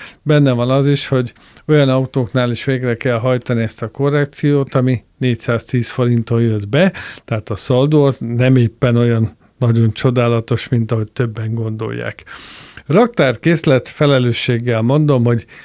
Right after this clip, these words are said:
szinte nem létező kategória. Az előbb említett költségnövekedések miatt, illetve az miatt, hogy nagyon sok kis-közepes vállalkozás, hisz alapvetően már a magánügyfelek elvesztek a,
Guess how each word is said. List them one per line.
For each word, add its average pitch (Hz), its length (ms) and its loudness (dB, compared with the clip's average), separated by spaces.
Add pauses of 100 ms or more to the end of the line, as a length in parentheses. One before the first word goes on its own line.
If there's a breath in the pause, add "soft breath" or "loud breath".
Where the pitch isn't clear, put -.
(120)
szinte 175 460 2
nem 131 220 4
létező 120 520 -2
kategória. 180 960 2 (340 loud breath)
Az 135 160 0
előbb 160 340 4
említett 131 800 0 (280 soft breath)
költségnövekedések 127 1400 0
miatt, 190 460 2 (320 loud breath)
illetve 139 520 2
az 202 200 2
miatt, 143 360 2
hogy 131 120 0
nagyon 143 360 4
sok - 540 -4 (400 soft breath)
kis-közepes 135 840 0
vállalkozás, 127 800 -2
hisz - 240 -2 (340 loud breath)
alapvetően 143 640 2
már 143 260 2
a 127 120 2
magánügyfelek 127 1500 0
elvesztek 123 680 0
a, 107 160 -6